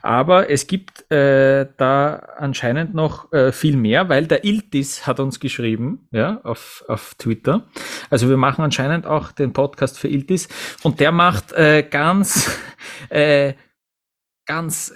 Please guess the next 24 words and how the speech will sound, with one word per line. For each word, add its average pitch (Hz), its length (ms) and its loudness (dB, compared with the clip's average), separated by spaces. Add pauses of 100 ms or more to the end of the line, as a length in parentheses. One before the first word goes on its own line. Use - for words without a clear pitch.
ganz 165 460 0
freche, 139 920 0
ähm, 120 600 -2
Werbung, 156 400 0
so 180 180 2
frech, 151 420 -4
dass 147 200 -4
ich, - 420 -6
äh, 127 560 4
das 127 200 0
jetzt - 280 -2
kurz, - 360 0
äh, 120 180 -2
präsentieren 113 580 -2
will. 98 120 -2 (280)
Also, 160 180 2
äh, 165 320 2
er 151 160 0
schreibt, 139 500 0
"Servus, 175 500 -2
neben 165 240 -2
der 156 100 0
Ski-W 180 340 -4
M 175 300 -4